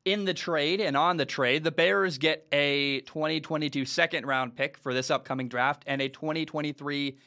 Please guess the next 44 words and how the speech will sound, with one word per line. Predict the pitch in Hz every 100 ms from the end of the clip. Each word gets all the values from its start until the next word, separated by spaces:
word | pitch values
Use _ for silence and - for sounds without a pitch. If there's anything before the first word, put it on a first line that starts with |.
| _ _ _
sixth | - - 196 - 143
round | 147 143 135
pick | - 143 -
for | - 123 127 123 -
next | 139 143 180 - -
year. | 131 101 - _ _ _ _ _ _ _ _ _ _ _ _ _ -
And | 131
the |
Chargers, | 131 170 175 156 135
of | 131 -
course, | 131 127 -
get | 135 -
stud | - 156 147 143 -
pass | - 139 143 -
rusher | 131 127 123 117 - _ _ _ -
Khalil | 127 120 135 143 139 135 139 - _ _ _
Mack. | 131 131 110 - -
Khalil | 214 285 262
Mack | 247 247
is | 220
thirty-one | 233 233 233 233 214
years | 208 226
old. | 214 196
I | 202 302
would | 302
have | 214
thought | 196 185 180
he |
was | 180 143
worth | 160 151
a |
first | 131 143 135 147
round | 127
pick | 156 151
in | 127
a |
world | 127 131
where | 131 131
we | 131
saw | 135 123
Jamal | 131 123
Adams | 120 131 127
go | 127
for, | 117 123 117 113